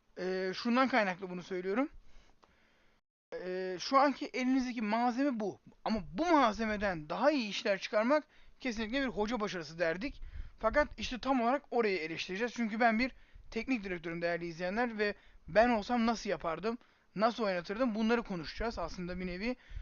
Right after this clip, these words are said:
Bugün maç kronik üzerinden aslında bir amatör bir maç değerlendirmesi olacak. O yüzden kusura bakmayın diyoruz. Fakat dilerseniz yavaştan analizimize geçelim. Önce kazanan taraftan başlayalım. Karabük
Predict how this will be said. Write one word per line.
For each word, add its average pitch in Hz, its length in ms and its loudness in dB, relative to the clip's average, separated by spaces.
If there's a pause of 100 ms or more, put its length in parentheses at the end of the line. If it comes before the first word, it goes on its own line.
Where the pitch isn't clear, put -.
(260)
Bugün 277 360 4 (480)
maç 233 240 6
kronik 269 180 -2
üzerinden 254 320 4
aslında 254 240 2
bir 247 180 2
amatör 247 640 2 (720)
bir 208 120 -4
maç 208 240 2
değerlendirmesi 214 520 2
olacak. 220 240 2
O 220 60 2
yüzden 220 200 0
kusura 220 240 0
bakmayın 214 360 2
diyoruz. 226 360 0
Fakat 214 200 6 (140)
dilerseniz 220 460 2
yavaştan 165 460 -2
analizimize 190 500 -2
geçelim. 185 360 -2
Önce 311 400 2 (540)
kazanan 277 380 4
taraftan 247 400 4
başlayalım. 254 380 2
Karabük 247 340 2